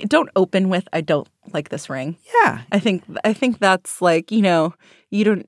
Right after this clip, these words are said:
Speaker 1: need to open with that. But
Speaker 2: Mm-hmm.
Speaker 1: I think if you want something simpler to wear, like, there are practical reasons behind it.
Speaker 2: Yeah.
Speaker 1: Uh,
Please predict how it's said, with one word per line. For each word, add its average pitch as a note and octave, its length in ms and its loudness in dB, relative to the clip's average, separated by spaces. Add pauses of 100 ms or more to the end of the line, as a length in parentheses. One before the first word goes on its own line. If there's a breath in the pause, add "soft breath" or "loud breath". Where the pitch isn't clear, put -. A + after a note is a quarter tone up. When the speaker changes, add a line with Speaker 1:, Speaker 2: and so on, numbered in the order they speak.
Speaker 1:
need F#3+ 300 -2
to F#3 80 0
open F3 280 0
with F3+ 180 -4
that. F3+ 280 2 (140)
But G3+ 100 2
Speaker 2:
Mm-hmm. F#3+ 120 4
Speaker 1:
I F3+ 40 0
think F#3+ 240 0
if G3+ 140 -6
you F#3+ 140 2
want F3+ 440 0
something F#3 300 -2
simpler A3 500 -4
to A3+ 140 -10
wear, A#3+ 320 -2 (380 loud breath)
like, G3 140 2
there E3 120 2
are D#3+ 60 0
practical A#3 440 -2
reasons C4 340 0
behind B3 380 0
it. B3+ 280 0
Speaker 2:
Yeah. F3+ 200 0 (280 loud breath)
Speaker 1:
Uh, D#3+ 600 4